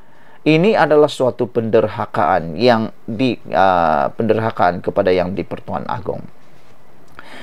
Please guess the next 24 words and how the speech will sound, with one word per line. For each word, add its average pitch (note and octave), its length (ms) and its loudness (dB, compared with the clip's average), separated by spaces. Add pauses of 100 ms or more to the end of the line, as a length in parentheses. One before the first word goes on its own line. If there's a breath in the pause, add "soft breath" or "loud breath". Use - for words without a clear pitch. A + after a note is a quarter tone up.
(160 loud breath)
Jika C3 240 4
kerajaan B2 480 4
perpaduan A2 640 2
itu A#2 320 -4
sendiri A2+ 560 0
dititahkan G2 800 -2
penubuhannya G2 640 0
oleh F#2 300 2
Baginda, F2+ 800 0 (480 loud breath)
kemudian A#2+ 480 4
pelantikan G#2+ 560 2
Anwar G#2+ 400 2
sebagai G2+ 340 2
Perdana G2 380 4
Menteri G2 400 -2
juga G2 240 4
mendapat F#2+ 400 0
perkenan - 480 0
sebulat F#2 480 0
suara G#2 480 6
raja-raja F#2 480 0
Melayu, A2+ 560 2 (560 soft breath)
atas F3 320 0
logik E3+ 340 2